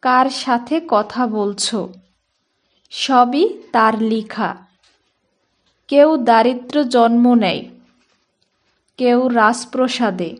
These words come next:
এটা কারো দোষ নয়, কারো কৃতিত্বও নয়।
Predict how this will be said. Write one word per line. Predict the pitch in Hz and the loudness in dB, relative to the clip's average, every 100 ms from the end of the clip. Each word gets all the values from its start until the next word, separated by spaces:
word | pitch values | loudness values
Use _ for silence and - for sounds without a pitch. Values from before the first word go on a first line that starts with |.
| _ _ _ _ _ _ _ _ _ - | _ _ _ _ _ _ _ _ _ -2
এটা | 277 285 311 | -2 0 -2
কারো | 311 247 247 277 | 2 2 2 2
দোষ | 233 220 - - 220 | 0 -2 -4 -4 -2
নয়, | 185 175 - _ _ _ _ _ _ _ _ _ - | -4 -6 -12 _ _ _ _ _ _ _ _ _ -2
কারো | 262 262 311 | 2 4 2
কৃতিত্বও | 302 277 285 294 285 - 294 269 | 0 -4 -2 -4 -6 -2 0 2
নয়। | 226 196 180 185 | 2 0 -4 -8